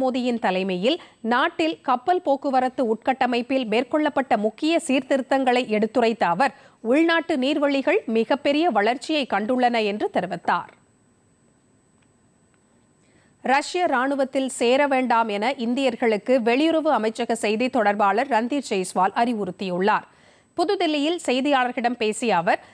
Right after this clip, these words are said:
அமெரிக்காவிலிருந்து இரண்டாயிரத்து நானூற்று பதினேழு இந்தியர்கள் கடந்த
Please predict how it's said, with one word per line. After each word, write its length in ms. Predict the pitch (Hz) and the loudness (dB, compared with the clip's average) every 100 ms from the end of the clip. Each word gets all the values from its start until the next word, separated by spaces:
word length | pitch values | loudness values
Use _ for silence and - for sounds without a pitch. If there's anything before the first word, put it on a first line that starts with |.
| _ - | _ -2
அமெரிக்காவிலிருந்து 960 | 277 330 330 269 247 233 220 220 202 226 240 247 | 0 2 0 -2 -2 0 0 0 2 0 0 0
இரண்டாயிரத்து 640 | 254 269 254 247 233 233 311 | 0 2 0 0 -2 -2 0
நானூற்று 440 | 220 226 247 - 311 | 2 0 -2 -4 -2
பதினேழு 380 | 233 220 226 254 220 | 0 2 2 2 0
இந்தியர்கள் 520 | 220 226 214 233 320 262 | 0 0 0 0 0 0
கடந்த 260 | 226 208 | 0 0